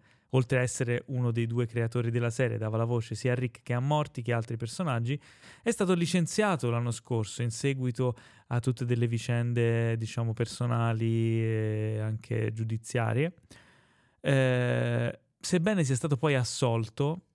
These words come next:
eh, non è stato riassunto e quindi si è deciso di dare, mm, di, di trovare dei, dei nuovi voice actors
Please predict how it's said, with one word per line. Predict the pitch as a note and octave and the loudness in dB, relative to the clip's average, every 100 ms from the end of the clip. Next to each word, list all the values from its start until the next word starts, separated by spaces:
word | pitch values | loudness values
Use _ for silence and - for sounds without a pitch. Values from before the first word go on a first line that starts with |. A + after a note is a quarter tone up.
| _ _ - | _ _ -8
eh, | D#3+ | 0
non | C#3+ F3 G#3 E3 | 2 2 4 4
è | C3+ | 4
stato | C3+ - A2+ B2 | 2 0 -2 0
riassunto | C3 D#3 - B2 A#2+ F#3 | 0 -2 -4 -4 -2 -2
e | |
quindi | - - A#2+ A#2+ B2+ B2+ | -4 -2 -2 0 0 -2
si | - | -2
è | B2 | -2
deciso | C3+ D#3+ A#2+ A2+ | -4 -4 -2 -2
di | A#2+ | 0
dare, | C#3 A2 A2 A2+ A2+ A2+ A2+ A2 | 0 0 0 0 0 0 0 0
mm, | A2 A2+ A2+ | -2 -2 -2
di, | A2+ A#2 | -2 -2
di | A#2 | -2
trovare | C3 C#3 A2+ | 0 2 2
dei, | A2+ A2+ C3 | 0 0 -2
dei | D3 B2 | 0 0
nuovi | D3+ C#3+ | 2 0
voice | A#2+ D#3 C#3+ - | 0 0 -2 -2
actors | C3+ - C3 A#2+ | -4 -2 -4 -4